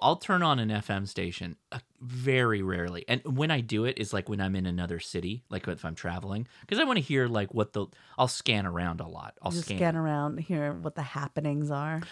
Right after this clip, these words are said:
Speaker 1: No, it's, it's
Speaker 2: What
Speaker 1: really,
Speaker 2: the,
Speaker 1: it's
Speaker 2: uh, top forty songs.
Speaker 1: No, no, no, no, no.
Speaker 2: <laughs>
Speaker 1: Yeah, that's it, Leia. No, I mean, like, what the stations are,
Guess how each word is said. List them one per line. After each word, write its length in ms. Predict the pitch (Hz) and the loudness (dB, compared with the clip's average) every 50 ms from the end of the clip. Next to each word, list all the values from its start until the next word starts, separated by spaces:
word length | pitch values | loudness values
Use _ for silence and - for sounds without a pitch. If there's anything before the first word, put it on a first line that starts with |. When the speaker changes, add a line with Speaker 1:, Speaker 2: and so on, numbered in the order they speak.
| - - | -4 4
Speaker 1:
No, 140 | 202 180 147 | 6 6 6
it's, 120 | 139 - - | 6 4 2
it's 100 | 151 175 | 4 6
Speaker 2:
What 60 | 165 | 8
Speaker 1:
really, 160 | 190 180 165 | 8 8 6
Speaker 2:
the, 200 | 175 170 156 147 | 6 4 4 4
Speaker 1:
it's 0 | 143 | 4
Speaker 2:
uh, 200 | 135 127 127 127 - | 4 4 2 0 -2
top 300 | - - 165 147 - - | -2 0 0 -2 -2 -2
forty 360 | - - 160 147 143 143 151 | -8 -2 0 2 2 2 2
songs. 440 | 143 - - 156 139 139 143 147 202 | 0 -2 -2 -2 -2 0 2 2 4
Speaker 1:
No, 100 | 247 262 | 4 4
no, 80 | 269 277 | 4 2
no, 160 | 262 262 233 | -2 -4 -2
no, 260 | 196 170 131 110 - - - - 208 - - - - - - | 0 0 0 0 0 -4 -4 -8 -8 -6 -4 -6 -6 -2 -2
no. 100 | 220 - - | -4 -4 -4
Speaker 2:
<laughs> 60 | - - - - _ - - - _ - - - _ - 233 - - - | -6 -10 -10 -10 _ -10 -10 -10 _ -12 -12 -12 _ -18 -18 -14 -2 2
Speaker 1:
Yeah, 220 | 127 107 92 82 - - | 4 4 4 2 -2 0
that's 240 | 110 117 117 - - | 0 0 0 0 -4
it, 140 | 92 85 - | -6 -6 -4
Leia. 240 | 95 85 - - - - - - - - - | -6 -6 -6 -8 -10 -12 -16 -16 -14 -8 0
No, 160 | 160 156 135 | 4 6 6
I 100 | 104 127 | 6 6
mean, 180 | 139 147 143 143 | 6 4 4 4
like, 180 | 135 123 120 - | 4 2 2 2
what 200 | 127 127 123 - | 2 2 2 2
the 80 | - 107 | -2 -4
stations 600 | - - - 107 107 104 - - 98 95 87 - | -4 -2 0 0 0 0 0 -2 -4 -4 -4 -4
are, 180 | 87 80 - | -6 -6 -8